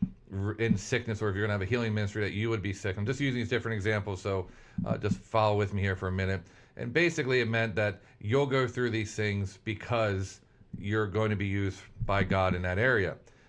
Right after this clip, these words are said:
And it was almost not a matter of if, it is you will. And so we kinda connect these dots that when things in our life go bad, or go horrible, or things happen in your childhood or in your adulthood or whatever, that we're supposed to be able to connect it to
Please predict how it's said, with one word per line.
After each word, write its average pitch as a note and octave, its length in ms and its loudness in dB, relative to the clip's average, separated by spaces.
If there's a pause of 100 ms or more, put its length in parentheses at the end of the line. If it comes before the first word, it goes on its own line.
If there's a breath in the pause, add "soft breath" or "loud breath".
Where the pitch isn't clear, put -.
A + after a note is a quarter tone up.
(100)
And A2 100 -2
it - 20 -2
was A2+ 160 -2
almost B2 540 2
not A2+ 480 0 (180)
a F#2+ 100 -4
matter G2+ 440 2
of F2 240 -2
if, B2 280 2
it G#2 120 0
is G2 200 0
you G2+ 240 2
will. G2+ 460 0 (460 soft breath)
And F#2+ 80 -10
so A#2 100 -4
we B2 160 0
kinda C#3 340 -2
connect C3 440 -2
these C3+ 180 -2
dots A2 360 0
that G#2 120 0
when G2+ 180 -2
things A#2+ 280 -4
in A#2+ 40 0
our A2+ 60 -2
life A2 240 0
go G#2+ 140 -2
bad, F#2+ 500 0 (380 loud breath)
or G2 180 -2
go G2+ 160 0
horrible, G#2+ 480 2
or G2+ 160 0
things G2+ 240 -2
happen G#2 240 2
in G#2 40 -2
your G2 80 -2
childhood G2+ 600 0
or F#2 160 -2
in F2 80 -6
your F2+ 140 -4
adulthood G2+ 560 -2
or F#2 80 -2
whatever, G#2 500 0 (380 loud breath)
that G#2 360 2
we're A2 120 0
supposed A2+ 340 -2
to - 80 -10
be A2 60 0
able G2+ 100 0
to F#2+ 60 -4
connect C3+ 400 -2
it A2+ 140 -4
to G#2+ 380 -2